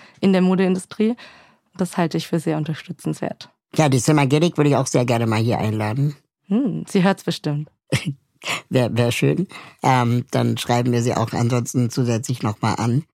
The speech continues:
Speaker 2: Eine Frage, die mich persönlich noch interessiert. Du gehst jetzt auch ins Podcast-Business rein, beziehungsweise warst ja auch mit dem Podcast,
Speaker 1: Das
Speaker 2: äh,
Speaker 1: stimmt.
Speaker 2: ein Meter dreißig aktiv.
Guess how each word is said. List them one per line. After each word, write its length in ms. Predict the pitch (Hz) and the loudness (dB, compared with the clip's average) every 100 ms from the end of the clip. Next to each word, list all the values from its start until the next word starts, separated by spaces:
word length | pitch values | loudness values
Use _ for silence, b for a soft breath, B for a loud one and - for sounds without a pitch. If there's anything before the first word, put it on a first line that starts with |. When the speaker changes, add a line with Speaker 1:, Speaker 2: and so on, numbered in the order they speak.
| _ - | _ -2
Speaker 2:
Eine 200 | 139 156 | 0 0
Frage, 280 | - 151 | 0 0
die 80 | 139 | 2
mich 160 | 139 135 | 2 2
persönlich 380 | 135 123 147 147 | 2 2 2 2
noch 140 | 113 | 0
interessiert. 560 | 110 110 - 117 110 113 B B B | -2 -4 -4 -2 -2 -4 B B B
Du 160 | 151 160 | 0 0
gehst 300 | 175 165 165 | 2 2 2
jetzt 160 | 143 | 2
auch 180 | 113 151 | 0 2
ins 300 | 160 143 139 | 2 2 0
Podcast-Business 1120 | - - 147 - 131 123 _ 120 117 113 101 | -4 -4 -2 0 0 0 _ -4 -2 -4 -4
rein, 300 | - 98 120 | -2 0 0
beziehungsweise 720 | 135 120 131 127 131 117 123 120 _ | -2 -2 -2 0 0 0 -2 -4 _
warst 380 | 110 135 143 | 0 2 2
ja 160 | - 87 | 0 0
auch 260 | 92 90 - _ | -2 -4 -12 _
mit 220 | 113 110 | -2 -2
dem 180 | 117 113 | -2 -4
Podcast, 760 | - 110 - - 107 107 - - | -4 -8 -6 -4 -2 -2 -6 -4
Speaker 1:
Das 180 | 208 | -2
Speaker 2:
äh, 20 | - | 0
Speaker 1:
stimmt. 180 | 208 | 0
Speaker 2:
ein 180 | 196 113 | 2 2
Meter 240 | 113 120 110 | 0 0 -2
dreißig 540 | 110 123 147 117 - | 0 0 0 -2 -4
aktiv. 540 | 123 - - 131 170 | -6 -6 -2 -2 -2